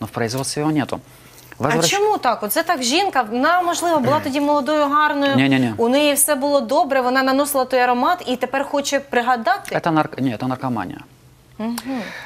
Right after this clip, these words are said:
Speaker 1: Ну, я скажу грубо, да, это наркотик, э, вещество, ингредиент, составляющим, который есть, не покидает ее мысли. То есть оно не по-, подсознательно. Невозможно и
Speaker 2: Так
Speaker 1: у-,
Speaker 2: може
Speaker 1: увидеть.
Speaker 2: замінити його на інший?
Speaker 1: Нет.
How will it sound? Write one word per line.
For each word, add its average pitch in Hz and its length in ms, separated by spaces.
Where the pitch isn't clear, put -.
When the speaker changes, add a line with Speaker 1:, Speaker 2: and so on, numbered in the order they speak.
Speaker 1:
Ну, 131 200
я 107 200
скажу 107 280
грубо, 123 420
да, 120 320
это 135 260
наркотик, 135 680
э, 120 160
вещество, 131 460
ингредиент, 113 520
составляющим, 107 640
который 104 480
есть, - 280
не 123 280
покидает 117 680
ее - 140
мысли. - 360
То - 80
есть - 180
оно 151 320
не 151 100
по-, 139 220
подсознательно. 131 680
Невозможно 135 680
и 104 300
Speaker 2:
Так 233 140
Speaker 1:
у-, - 20
Speaker 2:
може 302 200
Speaker 1:
увидеть. 277 200
Speaker 2:
замінити 277 440
його 233 200
на 226 160
інший? 269 720
Speaker 1:
Нет. - 280